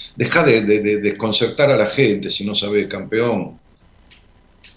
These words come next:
La, Leticia Esther Collins dice, nos merecemos ver el video del casamiento. El video del casamiento es precioso.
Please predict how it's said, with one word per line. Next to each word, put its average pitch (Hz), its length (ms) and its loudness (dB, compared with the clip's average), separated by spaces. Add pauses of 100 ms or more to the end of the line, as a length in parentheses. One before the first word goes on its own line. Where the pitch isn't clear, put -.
(1120)
La, 104 180 -2
Leticia 120 500 0
Esther 139 360 0
Collins 131 280 0
dice, 113 180 -4
nos 104 300 -2
merecemos 113 500 2
ver 127 80 2
el 110 100 0
video 120 180 2
del 113 80 2
casamiento. 101 440 0
El 101 60 -2
video 160 120 2
del 175 60 0
casamiento - 340 0
es 127 60 -2
precioso. - 600 -2